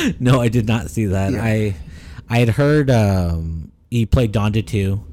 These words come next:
Speaker 1: which, uh, it cost two hundred dollars to get 'cause you gotta buy his Donda stem player,
Speaker 2: Yeah.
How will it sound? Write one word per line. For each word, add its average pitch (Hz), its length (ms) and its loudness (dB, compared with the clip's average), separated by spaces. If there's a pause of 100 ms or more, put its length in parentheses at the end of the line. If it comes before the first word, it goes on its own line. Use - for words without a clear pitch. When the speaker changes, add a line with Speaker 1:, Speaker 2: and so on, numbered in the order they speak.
(380)
Speaker 1:
which, 101 340 -2
uh, 92 280 0
it 87 80 -6
cost - 260 0
two 135 100 4
hundred 139 180 4
dollars 117 320 2
to 131 100 -6
get 101 280 -2 (500)
'cause 92 160 -2
you 101 80 0
gotta 107 220 2
buy 98 200 0
his 92 200 0
Donda 101 440 -2
stem 95 420 -4
player, 92 540 -2
Speaker 2:
Yeah. 104 160 -4